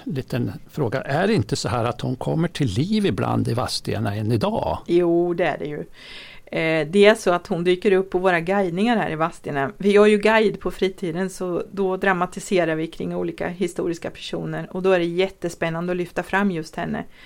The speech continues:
Speaker 2: Och inte sällan så jämför vi henne då med den andra kända kvinnan i stan som hade uppenbarelser.
Speaker 1: Mm.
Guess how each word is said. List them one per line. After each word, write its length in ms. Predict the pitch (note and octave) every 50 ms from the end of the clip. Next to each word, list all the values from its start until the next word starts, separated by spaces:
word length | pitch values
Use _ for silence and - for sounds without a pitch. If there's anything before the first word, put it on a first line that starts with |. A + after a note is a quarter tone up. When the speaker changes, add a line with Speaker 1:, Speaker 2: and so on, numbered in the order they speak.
| - - -
Speaker 2:
Och 440 | - - - - - F#3 F#3 - -
inte 280 | - G3 G3 G3 - F#3+
sällan 360 | F#3+ - A#3+ A3 G3+ F3 F3
så 100 | F3 -
jämför 380 | F#3+ F3+ F3 F3 - - E3 D#3
vi 100 | E3 F#3
henne 300 | A3 A#3 G3 F3 E3 D#3+
då 160 | E3 E3 E3
med 320 | D#3+ D#3+ D#3+ D#3 D3+ - - -
den 180 | - E3 D#3+ D3+
andra 520 | - - F3+ F3+ F3 E3 E3+ F#3+ C#4 F#4 F#4+
kända 320 | - E4+ D4+ C#4+ A#3 G#3+
kvinnan 360 | G#3 - - G3 F#3 E3 D#3+
i 60 | E3 E3+
stan 300 | - - D#3 E3 E3 D#3
som 200 | - - D#3+ E3
hade 200 | F3 E3 D#3 E3
uppenbarelser. 760 | D#3+ D#3+ - - G3 F3 E3 - F3 F3 E3+ - - F3+ G3 - - - - - - - - -
Speaker 1:
Mm. 260 | C#3 B2+ B2+ A#2+ G#2+